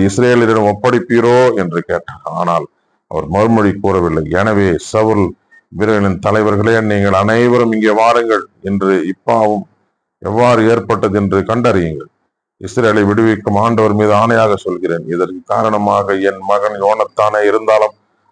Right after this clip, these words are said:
அவன் கட்டாயம் சாவான் என்றார். எனினும் எவனும் மறுமொழி கூறவில்லை. மேலும் அவர் இஸ்ரவேலர் அனைவரையும் நோக்கி, "நீங்கள் ஒரு பக்கம் இருங்கள், என் மகன் யோனத்தானும் நானும் ஒரு பக்கம் இருக்கிறோம்" என்று கூற, வீரர்கள்,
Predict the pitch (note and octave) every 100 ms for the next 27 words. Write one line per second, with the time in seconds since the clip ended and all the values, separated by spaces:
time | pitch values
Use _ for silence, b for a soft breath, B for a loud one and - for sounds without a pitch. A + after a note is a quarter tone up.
0 | _ F#2+ F#2+ F#2+ B2 B2 B2 A#2+ A2 G2+
1 | G2+ A#2 A2+ F#2+ F2 D#2+ C#2 C2+ - _
2 | _ _ _ D2 A2+ C3+ C3+ A#2+ F#2+ G2+
3 | - - _ _ _ _ B B B -
4 | - G2+ A#2+ B2 A#2 A2+ A#2+ A2+ G#2 G2+
5 | G2+ F#2 E2 D2 D#2+ G2 A#2 A2+ G2 -
6 | _ _ _ _ - D#2+ F#2 G2+ A#2 A2
7 | G#2 G2+ A2+ A2+ A2 A2 G#2 A2+ A#2+ -
8 | E2 - - E2 F2+ F#2 F2+ F#2 F2+ G#2+
9 | - A#2+ G2+ G2 G2 F#2+ D#2 _ _ _
10 | - F2+ F2+ G2+ G#2+ G#2 G#2+ A#2 G2 G#2
11 | G#2 G2+ F#2+ G#2+ A2+ G#2+ G2 F#2 G#2+ A2
12 | G#2 G2 A2 A#2+ D#2 D2+ - - D#2+ D#2
13 | - G#2+ G2 E2+ A2 G#2+ F#2+ G2